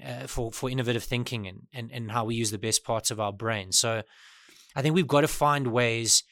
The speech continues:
to, to help us not languish, as you said, and, and how we, we really become masterful and better in the things that we do.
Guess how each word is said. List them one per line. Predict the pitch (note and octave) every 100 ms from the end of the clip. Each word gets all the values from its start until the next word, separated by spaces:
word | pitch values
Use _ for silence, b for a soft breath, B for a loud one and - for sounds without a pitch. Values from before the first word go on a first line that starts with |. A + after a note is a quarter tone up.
| _ _ _ _ _ _ -
to, | C#3+ B2 A#2
to | - C#3+
help | B2+ C3+
us | C#3 C3
not | B2 B2+ C3
languish, | A2+ A2+ B2+ C3+ D#3 - -
as | B2 A2+
you | B2
said, | A#2 - C#3+ E3+ - _ _ _ _ -
and, | B2+ A#2+ A#2+ A2+ -
and | C3 A#2+
how | B2+ B2+ B2+ B2 B2 -
we, | A#2 B2 A#2 A#2 A#2 A#2 A#2+ B2+
we | B2
really | A#2 B2 B2 B2
become | A#2+ - B2+ A#2 A2+ A2+
masterful | A#2 A#2+ - C3+ - A#2
and | A2
better | B2 B2 -
in | G#2+
the | G#2
things | A#2 G#2+
that | G#2
we | G2+
do. | G2+ G#2